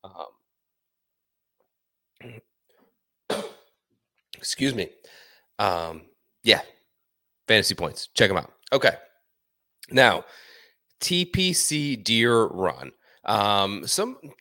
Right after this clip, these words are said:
differing opinions in terms of the total yardage. It is a par seventy-one. It typically is set up anywhere between seventy-one hundred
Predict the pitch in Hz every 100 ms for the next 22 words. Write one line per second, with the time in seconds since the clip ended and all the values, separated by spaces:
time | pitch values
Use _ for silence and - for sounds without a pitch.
0 | - 180 196 285 262 - 196 202 170 123
1 | 123 131 131 120 117 117 - 120 117 104
2 | 95 104 120 123 92 117 139 - - 131
3 | 127 131 110 107 95 85 90 95 104 -
4 | 135 147 143 135 107 - 117 101 98 -
5 | 104 101 95 92 98 90 - 101 98 101
6 | 98 95 92 92 92 95